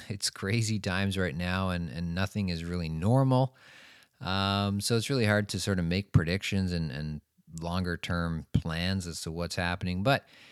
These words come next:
it's very interesting and important to keep on top of these things, understand where things are going.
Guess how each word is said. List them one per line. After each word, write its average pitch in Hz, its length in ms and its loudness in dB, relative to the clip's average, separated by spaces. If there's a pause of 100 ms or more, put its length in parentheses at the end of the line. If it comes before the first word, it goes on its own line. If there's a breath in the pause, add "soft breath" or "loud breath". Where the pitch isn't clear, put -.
(140 loud breath)
it's 139 160 -6
very 135 240 2
interesting 117 500 2
and 101 80 4
important 95 340 2
to 90 60 -2
keep - 320 4
on 87 140 4
top 87 280 -2
of 92 60 -4
these 82 180 -6
things, 87 220 -2
understand 82 580 -4
where 80 200 -4
things 85 280 -6
are 80 100 -4
going. 95 560 0